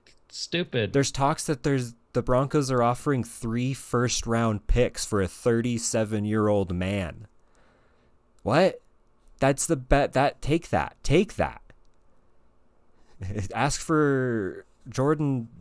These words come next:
Speaker 2: not Jordan Love. Ask for fucking Drew Lock too. Get him. Take it. Get it outta here.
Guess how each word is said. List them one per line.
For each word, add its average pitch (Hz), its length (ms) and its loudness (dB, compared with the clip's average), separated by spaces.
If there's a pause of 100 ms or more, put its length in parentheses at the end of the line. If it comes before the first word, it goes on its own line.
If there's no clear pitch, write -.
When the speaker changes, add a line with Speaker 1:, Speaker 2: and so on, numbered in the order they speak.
(120)
Speaker 2:
not 110 200 -2
Jordan 85 280 -2
Love. 87 320 -2
Ask 131 220 0
for 151 140 -6
fucking 143 420 -2
Drew 143 300 -2
Lock 131 420 4
too. 135 460 -2 (1160)
Get 131 180 0
him. 117 320 0
Take 135 200 -4
it. 110 220 -2
Get 127 160 -2
it 147 100 0
outta 160 240 2
here. 117 320 -6